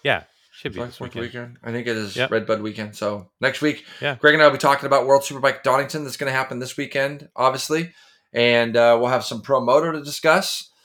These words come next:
Speaker 2: Uh, we'll also preview Laguna Seca coming up. I'm stoked. Get back to Laguna. You're flying in when? You flying in Thursday?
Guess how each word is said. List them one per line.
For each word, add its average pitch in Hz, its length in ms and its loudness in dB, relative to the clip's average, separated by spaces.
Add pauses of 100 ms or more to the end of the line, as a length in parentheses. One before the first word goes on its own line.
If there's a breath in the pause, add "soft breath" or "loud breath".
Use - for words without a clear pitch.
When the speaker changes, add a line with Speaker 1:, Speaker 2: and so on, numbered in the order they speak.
(300 soft breath)
Speaker 2:
Uh, 117 440 2
we'll 123 120 0
also 151 380 2
preview 139 1000 0
Laguna 120 300 -6
Seca 107 400 -4 (160)
coming 104 220 -8
up. 98 120 -6
I'm 117 140 -2
stoked. - 420 -2
Get 113 140 -6
back 110 180 -2
to 104 80 -18
Laguna. 135 460 -4 (540)
You're 123 100 -4
flying 127 260 0
in 117 140 -2
when? 113 240 -2
You - 80 -20
flying 131 220 -2
in 123 40 -8
Thursday? 139 400 -4